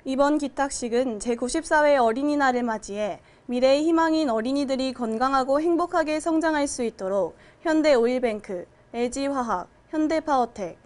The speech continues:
현대 다이모스의 네 개 기업체에서 간식과 학용품,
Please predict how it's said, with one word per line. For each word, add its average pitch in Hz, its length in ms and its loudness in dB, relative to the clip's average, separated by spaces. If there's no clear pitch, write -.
현대 302 300 2
다이모스의 247 760 0
네 208 140 0
개 254 120 0
기업체에서 233 920 -4
간식과 262 500 -2
학용품, 285 680 -6